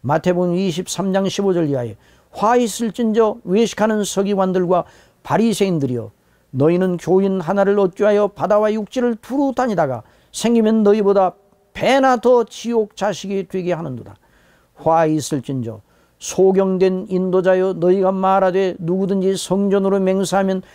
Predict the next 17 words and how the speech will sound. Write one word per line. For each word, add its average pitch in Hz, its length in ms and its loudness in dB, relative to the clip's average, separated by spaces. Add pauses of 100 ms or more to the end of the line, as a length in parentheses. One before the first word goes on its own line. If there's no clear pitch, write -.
(200)
아무 190 720 2
일 202 220 0
없거니와 185 560 0
성전의 190 600 0
금으로 196 500 2
맹세하면 180 600 -2 (300)
지킬지라 170 840 0
하는도다. 131 680 -10 (800)
그러니 202 420 2
유대교는 196 540 2
죄로 233 380 2
말미암아 214 580 0
왜곡된 208 600 -2
인간의 233 560 2 (100)
도덕성과 165 680 -2 (100)
종교성이 196 760 0
만들어낸 180 1080 -2